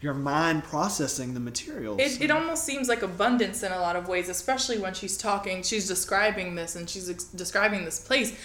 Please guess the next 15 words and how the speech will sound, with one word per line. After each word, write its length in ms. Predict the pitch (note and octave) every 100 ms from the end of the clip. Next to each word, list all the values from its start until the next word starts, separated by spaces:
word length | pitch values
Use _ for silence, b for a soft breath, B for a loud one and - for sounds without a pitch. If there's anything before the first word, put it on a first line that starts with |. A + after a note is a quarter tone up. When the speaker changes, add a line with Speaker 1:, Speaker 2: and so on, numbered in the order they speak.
| B B
Speaker 2:
It's, 220 | G#3+ -
it's 220 | G#3+ - - -
an 100 | G3
elongation, 720 | G#3+ A3 G#3+ F#3+ A3+ B3 D#4 C#4
but 120 | A3
it's 140 | G3+
also, 300 | - G#3 B3+
like, 160 | A#3+ G#3+
a 40 |
stacking 580 | - - G#3 G#3+ G#3 E3+
in 100 | E3
my 120 | D#3
head. 480 | D#3 D#3+ F3 E3 D#3+ - B B
It's 100 | F#3+
like, 160 | G3 F#3